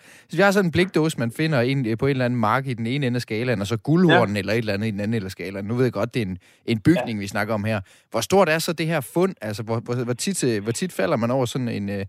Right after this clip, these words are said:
Speaker 1: sådan en, øh, vikingehal, eller hvad det ligner, det I har, er stødt på her i Hune?
Speaker 2: Altså, det er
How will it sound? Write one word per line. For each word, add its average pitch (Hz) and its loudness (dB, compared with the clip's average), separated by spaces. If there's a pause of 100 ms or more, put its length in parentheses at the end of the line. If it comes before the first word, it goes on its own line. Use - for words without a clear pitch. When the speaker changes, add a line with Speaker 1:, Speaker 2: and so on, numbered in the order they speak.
(280)
Speaker 1:
sådan 123 -2
en, 107 2
øh, 95 -4
vikingehal, 110 0
eller 98 -2
hvad 110 0
det 117 -4
ligner, 120 -2
det 117 -4 (220)
I 101 -4
har, 95 -8 (100)
er 98 -4
stødt 101 -6
på 135 -2
her 110 0
i 101 -4
Hune? 117 -2 (500)
Speaker 2:
Altså, - -6
det 131 -4
er 131 2